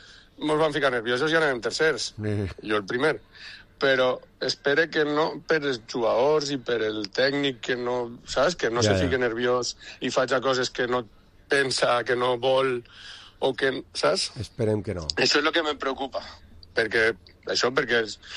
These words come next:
Speaker 1: és veritat que és un tècnic jove i això està molt bé, però també té el seu problema, i vull que no siga un problema per ell. Vull dir, no és que m'alegre perquè li passi, al revés. M'agradaria que tot
Speaker 2: Sí,
Speaker 1: fora
Speaker 2: que no vols que ti-,
Speaker 1: Port Aventura i
Speaker 2: que,
Speaker 1: que,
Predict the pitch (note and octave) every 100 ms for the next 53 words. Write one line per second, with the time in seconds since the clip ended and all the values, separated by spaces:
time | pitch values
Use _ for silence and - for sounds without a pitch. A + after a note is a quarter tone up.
0 | - - A2 A2 G2+ G2+ A#2 C3+ A#2 A2+
1 | G#2+ G2+ A2 A2+ D3+ - G#2+ - F#2+ G2
2 | - - - - - - - - B2+ B2
3 | B2 A#2 A#2+ A#2+ D3+ F3 - C3+ A2 F#2+
4 | G2 G2 F#2 G#2 G2+ - G2 F#2+ F2+ F#2+
5 | B2+ D#3 - - B2 G#2 A2 A2 - A2+
6 | A2 G#2 A#2+ A2+ G#2+ A2+ A#2 A2+ G2 D3
7 | D#3 G2 G#2 G2+ G2 - A#2 B2+ - C#3+
8 | C3 A#2+ B2+ B2 G#2 - A#2 A#2+ E3+ D3
9 | G#2+ G#2 G#2 - - - - - A#2 A2+
10 | A2 A2 C3 B2+ A#2+ A2 A2+ A2+ A#2+ B2
11 | B2 - A#2 C#3+ - C3 D3+ D#3+ B2+